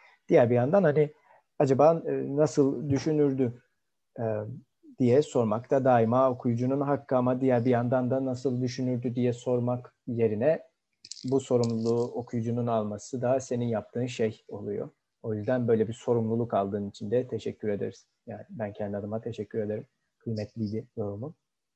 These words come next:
Ee, buraya getirdiğin şey. Ee, şimdi sen konuşurken Aybiçe bir, bir soru yazmıştı. Daha doğrusu fikrini beyan etmişti. Çocuk hususunda onu okuyayım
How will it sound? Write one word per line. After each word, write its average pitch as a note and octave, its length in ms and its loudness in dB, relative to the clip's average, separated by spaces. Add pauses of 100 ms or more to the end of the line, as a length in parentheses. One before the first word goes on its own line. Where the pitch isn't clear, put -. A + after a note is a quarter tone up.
(1000)
Ee, A2 40 -4 (760)
buraya G#2 180 -4
getirdiğin G2+ 420 -8
şey. D#3 240 -4 (720)
Ee, B2+ 180 -2
şimdi C3+ 200 -6
sen C#3 200 -4
konuşurken C#3 600 -2
Aybiçe B2+ 420 0 (280)
bir, A2 220 -2
bir A2+ 60 -6
soru A2+ 380 -2
yazmıştı. A#2+ 520 -4
Daha A#2 160 2
doğrusu A2 240 -4
fikrini A#2+ 360 -2
beyan G#2+ 220 0
etmişti. - 380 -10
Çocuk A#2 300 -4
hususunda A#2+ 460 -8
onu A#2 200 -2
okuyayım - 360 -6